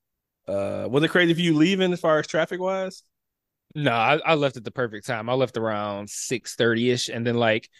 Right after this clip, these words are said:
Speaker 2: the exit to my garage shoots me right down. Like, I just go straight through Greektown, and then I'm on seventy-five. So, um,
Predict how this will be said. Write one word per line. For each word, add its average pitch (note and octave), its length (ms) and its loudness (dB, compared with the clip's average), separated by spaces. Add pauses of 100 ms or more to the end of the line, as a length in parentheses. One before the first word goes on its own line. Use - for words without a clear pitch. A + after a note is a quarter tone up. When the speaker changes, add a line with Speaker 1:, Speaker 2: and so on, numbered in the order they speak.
(160)
Speaker 2:
the C#3 200 -4
exit D3 320 0
to D3+ 80 -6
my C3 160 -2
garage C3 600 0
shoots - 460 -12
me B2 140 -6
right A#2+ 360 -2
down. A#2 440 -4
Like, A#2+ 100 0
I B2+ 80 2
just A2+ 160 -6
go A#2 140 -6
straight B2 400 -4
through A#2+ 180 -6
Greektown, A#2 500 -4
and G#2+ 80 -2
then G#2 100 -2
I'm G#2+ 140 0
on G#2 120 -2
seventy-five. G2+ 680 -2
So, G2+ 300 -4 (360)
um, G2+ 380 0